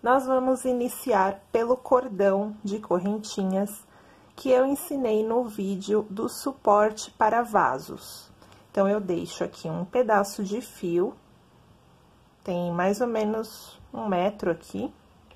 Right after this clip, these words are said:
Então, eu começo com uma correntinha, puxando o fio do novelo,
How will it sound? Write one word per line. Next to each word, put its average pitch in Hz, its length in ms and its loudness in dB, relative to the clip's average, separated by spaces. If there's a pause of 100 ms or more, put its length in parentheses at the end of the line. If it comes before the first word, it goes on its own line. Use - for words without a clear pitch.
(1600)
Então, 226 240 2
eu 262 100 6
começo 233 760 2
com 214 200 2
uma 220 280 2
correntinha, 208 960 -2 (260)
puxando 202 440 0
o 202 80 -2
fio 160 240 -4
do 170 120 0
novelo, 208 680 2